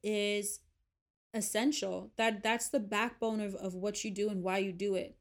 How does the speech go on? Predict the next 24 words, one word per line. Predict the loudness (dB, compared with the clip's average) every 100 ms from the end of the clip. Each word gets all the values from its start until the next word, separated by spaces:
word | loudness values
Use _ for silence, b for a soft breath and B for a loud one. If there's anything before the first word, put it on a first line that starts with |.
| B B B B
And | 4 6
even | 6 6 6 6
though | 6 8 6 4 0
the | 2 6
way | 6 8 8
you | 8 4
do | 4 0
something | 0 2 2 2 2
might | 2 0
change | -2 0 0
over | 0 -2
time, | -4 -4 -2 -2
for | 0
example, | -2 0 -2 0 0
when | 2
I | 2
first | 4 0
started | 2 0 2
out | 4 2 0 -4 b b b _ _ 0
creating | 2 2
content, | 0 0 0 0 -2 -2
I | 0 2
only | 6 6 4
created | 0 -2 -2 0 2 0